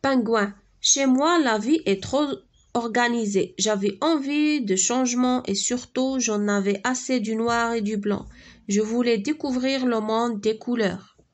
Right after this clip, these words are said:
Loi. Le monde des couleurs, quelle jolie expression. Après la lecture,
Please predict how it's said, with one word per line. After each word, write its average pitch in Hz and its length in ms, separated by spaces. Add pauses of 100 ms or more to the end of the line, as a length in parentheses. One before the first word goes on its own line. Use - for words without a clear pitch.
(340)
Loi. 208 360 (420)
Le 240 160
monde 302 260
des 294 160
couleurs, 392 560 (240)
quelle 294 400
jolie 226 380
expression. 226 880 (1800)
Après 233 360
la 269 140
lecture, 208 560